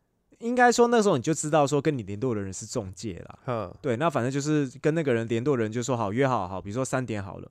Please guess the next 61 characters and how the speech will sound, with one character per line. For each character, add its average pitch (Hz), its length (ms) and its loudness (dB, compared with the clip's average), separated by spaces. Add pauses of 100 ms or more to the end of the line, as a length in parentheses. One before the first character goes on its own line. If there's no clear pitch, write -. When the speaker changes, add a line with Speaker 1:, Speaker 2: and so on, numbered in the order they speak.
Speaker 1:
那 113 120 -6
我 110 60 -4
们 117 80 -8
就 107 100 -8
去 104 140 -10
见-， 107 180 -14
Speaker 2:
嗯。 - 120 -20
Speaker 1:
就 123 120 -4
在 117 300 0 (240)
哪 104 240 -8
个 98 80 -10
地 117 140 -6
方， 107 320 -6
好， 87 200 -10
就 - 140 -12
是 92 140 -14
见 110 200 -8
面， 95 300 -10 (380)
去 156 140 -2
哪 120 140 0
个 107 160 0
楼 110 220 0
层 110 240 -6
找 - 220 -6
他 95 200 -6
这 98 80 -8
样 92 140 -8
子。 92 100 -20
Speaker 2:
嗯。 - 440 -20 (320)
Speaker 1:
那 170 280 2 (460)
你 139 160 -4
到 196 160 8
那 202 80 6
个 175 80 6
点 139 140 2
的 110 100 -2
时 143 80 0
候， 147 100 6
你 120 60 -2
就 127 120 0
会 143 60 6
发 135 160 4
现， 135 140 -2
哈， 156 220 0 (460)
原 160 160 2
来 180 100 2
这 226 120 0
个 175 80 2
地 208 160 0
方 196 220 0
有 143 220 2
人 113 140 -2
在 185 120 2
做 226 200 0
哦。 92 260 -2 (1000)
就 240 100 -2
是 233 80 0
你 175 120 4
会 170 100 6
发 190 160 8
现 180 240 2